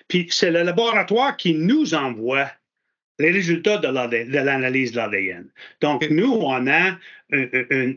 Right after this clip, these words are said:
Speaker 1: un génotype de chaque animal. C'est, c'est pas ces compagnies qui l'ont, euh, qui l'ont le génotype. C'est Lactanet qui a le
Speaker 2: C'est ça.
Speaker 1: génotype. Et c'est sûr que nous avons maintenant dans la base de données chez nous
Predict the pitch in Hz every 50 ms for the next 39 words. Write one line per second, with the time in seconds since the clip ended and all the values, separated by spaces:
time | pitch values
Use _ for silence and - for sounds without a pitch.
0 | - - 127 120 120 127 123 - 202 220 190 160 156 - - - 220 233 - 139
1 | 135 131 - - 190 170 - 156 139 135 127 120 117 127 139 135 120 110 107 -
2 | - - 117 - - - - - - - - - - - - 123 - - - 214
3 | 220 220 220 208 - - - - 147 - - 175 151 - 147 135 143 180 214 220
4 | 220 175 - - 151 131 131 135 156 180 196 180 147 - - 135 120 113 110 110
5 | 110 107 - - 143 127 135 160 196 202 165 135 123 117 123 139 120 113 113 -
6 | - - - - - 123 127 143 139 - - 135 120 147 180 175 170 - - 120
7 | 110 113 113 113 110 120 113 110 107 101 - 110 98 - - - - - - -
8 | - - - - 139 135 - - 175 165 170 - 240 233 214 - - 147 156 175
9 | 185 165 165 170 156 165 208 196 170 175 170 - - 190 208 202 170 143 135 135
10 | 131 127 175 175 160 151 160 135 139 135 135 151 165 175 170 - - 170 156 143
11 | 131 143 175 233 262